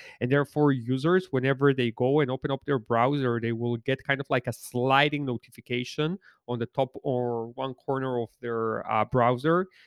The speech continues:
saying, you know, uh, "The Lake, the Lake Law Firm just updated a, a blog post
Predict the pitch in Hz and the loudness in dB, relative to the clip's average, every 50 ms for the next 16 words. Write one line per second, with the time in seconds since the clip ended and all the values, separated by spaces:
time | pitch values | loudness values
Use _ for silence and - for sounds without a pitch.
0 | _ _ - - - 151 147 143 135 131 127 120 117 117 - - 151 147 139 127 | _ _ -4 0 2 4 4 4 2 0 -4 -6 -10 -12 -14 -10 -8 -6 -4 -4
1 | 120 120 127 131 135 131 - - 120 117 117 117 117 117 117 113 113 113 135 123 | -4 -2 -2 -4 -4 -6 -4 0 2 2 4 4 4 4 4 2 2 -2 -4 -2
2 | 131 131 139 143 151 147 143 - _ _ _ 127 - 123 127 135 143 135 - - | -2 0 2 2 2 0 0 -2 _ _ _ -14 -10 -6 -4 -4 -4 -4 -4 -4
3 | 131 143 151 - - 127 113 110 110 110 110 117 _ _ _ - - 127 113 - | -4 -6 -6 -6 -8 -8 -8 -8 -8 -10 -14 -20 _ _ _ -12 -10 -10 -10 -10
4 | _ - 135 131 - - 143 135 131 131 123 117 117 123 123 120 - 127 131 135 | _ -8 -8 -8 -4 0 0 0 0 0 -2 -4 -4 -6 -6 -4 -2 0 0 0
5 | - - _ - 110 110 113 117 - - | -2 -4 _ -4 -4 -4 -4 -8 -12 -18